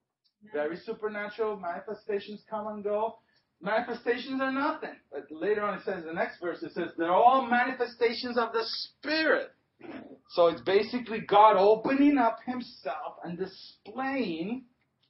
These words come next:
who he is on people. Okay, now this is very one oh one-ish, but you gotta understand that there is this reality of order that God is establishing for the purpose of releasing the gifts. Okay, now let me say this real quick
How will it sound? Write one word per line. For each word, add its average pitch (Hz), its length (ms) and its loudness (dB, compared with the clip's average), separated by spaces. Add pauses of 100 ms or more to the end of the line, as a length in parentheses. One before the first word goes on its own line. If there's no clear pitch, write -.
(160)
who 233 160 0
he 233 300 -2
is 208 220 0 (520)
on 185 280 -2
people. - 360 -16 (960)
Okay, 175 80 -4
now 151 120 -2
this 190 200 -6
is 202 120 -12
very 196 440 2 (360)
one 170 180 2
oh 165 100 -2
one-ish, 196 380 0
but 156 100 -8 (180)
you 147 220 -16
gotta 202 200 4
understand 208 420 -4
that 170 140 -8 (340)
there 175 180 -2
is 202 200 6 (120)
this - 440 2 (380)
reality 180 580 2
of 160 80 2 (180)
order 196 500 4
that 147 180 -2
God 170 220 0
is - 120 -12
establishing 170 1000 -4
for 165 80 -6
the 156 100 -4
purpose 196 380 -4
of 160 160 -4
releasing 175 640 -8
the 190 80 -4
gifts. 165 420 -6 (200)
Okay, 147 240 -8
now 139 120 -6
let 165 140 -4
me 190 60 -10
say 160 260 -8
this 151 240 -10
real 139 160 -8
quick - 300 -14